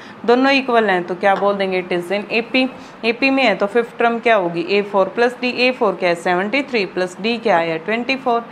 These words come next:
Plus करेंगे क्या आ जाएगा, नाइंटी seven। A six, A five plus D, ए फ़ाइव क्या है? ninety seven plus D क्या है? twenty four, plus कर देंगे, क्या आ जाएगा? वन ट्वेंटी वन। ए seven, A six plus D, ए सिक्स हमारे पास one twenty one,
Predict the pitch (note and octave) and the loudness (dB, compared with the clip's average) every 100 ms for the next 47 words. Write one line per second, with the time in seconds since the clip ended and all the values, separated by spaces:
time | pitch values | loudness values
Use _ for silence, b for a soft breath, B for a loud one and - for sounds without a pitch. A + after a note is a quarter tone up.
0 | B B B A#3+ B3 A#3+ G#3 F#3 F3 E3+ | B B B 2 2 2 0 2 0 0
1 | E3+ E3 D#3+ D#3+ D#3+ D#3+ D#3+ D#3+ F#3 C4+ | 2 2 2 -2 -2 -2 -4 -4 0 0
2 | G#4 - - G#3+ D#3+ D3+ D3+ D#3+ B B | 0 -4 -2 0 2 0 -4 -8 B B
3 | B A3+ B3+ B3 G3+ - - B B A3 | B 2 2 2 -2 -2 -16 B B 0
4 | A#3 G#3 F#3+ G3 A#3+ A#3+ B3 A#3+ A#3 A#3+ | 2 2 0 0 0 0 -2 -4 -2 0
5 | A#3+ F3+ F3+ F3 E3 F3+ G3+ G3 - G3+ | 2 2 2 0 0 -2 -2 -4 0 2
6 | F#3+ G3 G3 F#3 F#3 G#3 G#3 F3+ E3 F#3+ | 2 0 -2 -6 -4 -6 -4 -4 -4 -6
7 | A3 B3 C4+ C4 B3 B3 B B - B3 | -6 -6 -2 0 0 -2 B B 2 4
8 | B3 - A3 G3 G3 F3 E3+ F3 E3 E3+ | 4 2 0 0 -2 -2 2 2 2 -2
9 | E3 E3 E3+ E3+ E3+ E3 E3+ G#3+ E4+ G4 | -2 -2 -4 -4 -4 -4 -2 -2 -2 -4
10 | F#3+ E3+ D3+ D#3+ B B B G#3+ A#3+ A#3+ | -2 0 0 -8 B B B 0 0 2
11 | G#3 E3+ E3 D#3+ - G3+ A3 G#3 - - | 2 2 0 -2 -2 0 0 -2 -6 -4
12 | G3+ G#3+ G#3 A3+ A3+ A3+ A3+ G#3+ F#3+ F3 | -4 -2 -4 0 4 4 2 -4 -2 0
13 | E3+ F3 F3 F3+ G3 G#3+ B3+ C4+ C#4+ C#4 | 0 0 -2 -2 -4 0 -2 0 -2 -2
14 | A#3 | -2